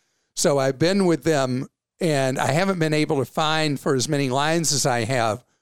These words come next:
a cheaper offer from someone else, even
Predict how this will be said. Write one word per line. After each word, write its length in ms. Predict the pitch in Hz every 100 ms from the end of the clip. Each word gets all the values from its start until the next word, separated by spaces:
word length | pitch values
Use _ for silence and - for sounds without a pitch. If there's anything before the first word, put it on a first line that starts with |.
| _ _ _ _
a 160 | 143 127
cheaper 600 | - - 196 185 175 143
offer 680 | 156 143 151 147 180 127 117
from 580 | - 170 135 127 120 -
someone 460 | - - 170 160 143
else, 320 | 143 139 131
even 380 | 175 151 139 127